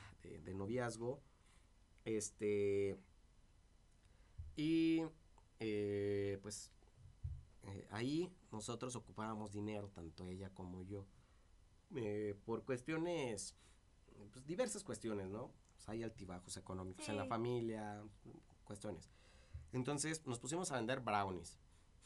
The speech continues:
Speaker 1: Empezamos a vender
Speaker 2: ¿Dentro de la
Speaker 1: brownies
Speaker 2: universidad?
Speaker 1: dentro de la facu-,
Speaker 2: Ok,
Speaker 1: de la
Speaker 2: dentro
Speaker 1: escuela,
Speaker 2: de la
Speaker 1: ajá.
Speaker 2: facultad.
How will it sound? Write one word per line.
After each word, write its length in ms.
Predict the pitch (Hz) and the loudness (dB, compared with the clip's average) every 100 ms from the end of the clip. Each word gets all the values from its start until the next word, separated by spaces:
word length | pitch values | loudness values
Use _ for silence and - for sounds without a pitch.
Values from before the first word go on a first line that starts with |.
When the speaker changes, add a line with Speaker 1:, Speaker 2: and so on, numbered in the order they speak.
| - - - | -20 -20 -18
Speaker 1:
Empezamos 260 | 98 110 117 | -6 -4 -2
a 20 | |
vender 180 | 98 240 | 0 0
Speaker 2:
¿Dentro 160 | 254 | 4
de 80 | 277 | 6
la 60 | 269 | 6
Speaker 1:
brownies 180 | 247 226 | 4 0
Speaker 2:
universidad? 240 | 214 226 | 2 2
Speaker 1:
dentro 200 | 214 123 | 4 2
de 80 | 107 | 2
la 140 | 98 | 0
facu-, 260 | 147 190 185 | -2 -4 -4
Speaker 2:
Ok, 40 | 139 | -6
Speaker 1:
de 80 | |
la 80 | 139 | -4
Speaker 2:
dentro 200 | 220 202 | -2 -4
Speaker 1:
escuela, 20 | 165 | -4
Speaker 2:
de 60 | |
la 60 | - | -4
Speaker 1:
ajá. 60 | 165 | -6
Speaker 2:
facultad. 300 | 214 - | -8 -12